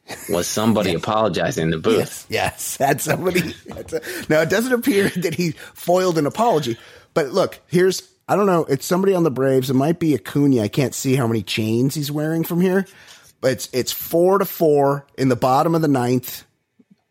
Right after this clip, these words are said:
Speaker 2: Might be the top of the, no, bottom of the ninth.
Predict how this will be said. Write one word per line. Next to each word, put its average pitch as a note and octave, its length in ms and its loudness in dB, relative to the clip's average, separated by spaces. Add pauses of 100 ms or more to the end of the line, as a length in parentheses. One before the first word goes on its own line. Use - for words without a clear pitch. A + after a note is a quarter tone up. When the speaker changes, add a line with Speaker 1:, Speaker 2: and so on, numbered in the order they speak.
Speaker 2:
Might D#3+ 160 -2
be D#3 60 0
the A2 120 0
top G#2+ 360 -2
of A2 60 -2
the, F2 220 -2
no, B2+ 160 0
bottom D#3+ 400 0
of E3+ 80 0
the D3+ 40 2
ninth. B2+ 420 -2